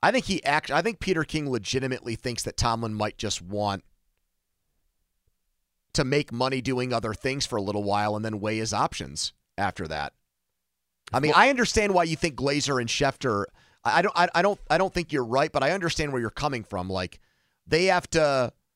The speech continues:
Speaker 1: they have to make deals with agents to break news all the time. And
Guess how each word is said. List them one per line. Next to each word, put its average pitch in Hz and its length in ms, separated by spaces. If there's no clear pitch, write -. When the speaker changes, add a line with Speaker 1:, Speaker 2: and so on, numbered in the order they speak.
Speaker 1:
they 160 80
have 202 140
to 180 60
make 151 300
deals 143 300
with 117 160
agents 117 640
to 156 260
break 139 400
news 131 360
all 127 240
the 110 100
time. 90 380
And 127 420